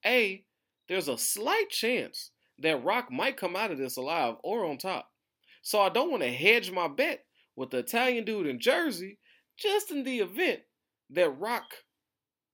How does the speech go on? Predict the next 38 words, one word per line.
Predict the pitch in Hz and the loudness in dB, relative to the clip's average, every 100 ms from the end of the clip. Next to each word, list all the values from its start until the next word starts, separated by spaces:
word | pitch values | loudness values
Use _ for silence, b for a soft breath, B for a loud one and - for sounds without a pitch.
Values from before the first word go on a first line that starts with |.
| _ _ | _ _
somehow | - 185 185 170 | -6 -4 2 2
works | 151 151 - | 2 -2 -4
this | 127 | -10
thing | - 120 113 | -6 -6 -6
out. | 101 82 - _ b b | -8 -10 -18 _ b b
So | - 190 156 - | -4 4 4 4
I'm | 160 214 | 0 2
gonna | 285 294 | 0 2
play | 285 262 | 2 2
the | 277 | 2
middle, | 220 127 147 - _ _ _ _ _ _ | 0 -2 -4 -14 _ _ _ _ _ _
see | - - 147 156 | -8 -4 0 0
who | 233 | 0
gets | 226 254 - | -4 -6 -4
killed, | 226 156 147 160 _ _ _ _ _ _ _ _ _ - | -2 -2 -2 -8 _ _ _ _ _ _ _ _ _ 2
and | 139 127 - | 2 2 -2
I | 127 151 | 0 0
stayed | - 135 147 | 2 2 4
out | 147 175 | 4 2
the | 226 | -2
way. | 294 453 349 92 _ _ _ _ _ _ | -2 -2 -2 -8 _ _ _ _ _ _
And | 156 143 | 0 2
now | 170 214 165 | 4 4 2
I'm | 160 196 208 | 0 -2 -2
with | 165 233 240 _ _ _ _ _ _ _ _ | 0 0 0 _ _ _ _ _ _ _ _
whoever | 190 226 262 262 | -2 4 4 4
wins. | 262 302 320 254 131 | 0 0 0 0 -4
If, | 104 - | -10 -6
if, | 120 104 90 | -6 -6 -14
if | - 110 - | -12 -12 -8
the | 104 | -8
Italians | 98 135 156 175 190 185 | -4 0 2 2 0 -4
kill | - 131 | -4 -2
Rock, | 117 170 311 - - _ _ _ _ _ - | 0 0 0 -4 -14 _ _ _ _ _ -12
then | 107 | -4
I | 131 | -2
got | 135 127 98 | 2 0 0
my, | 117 110 | -4 -4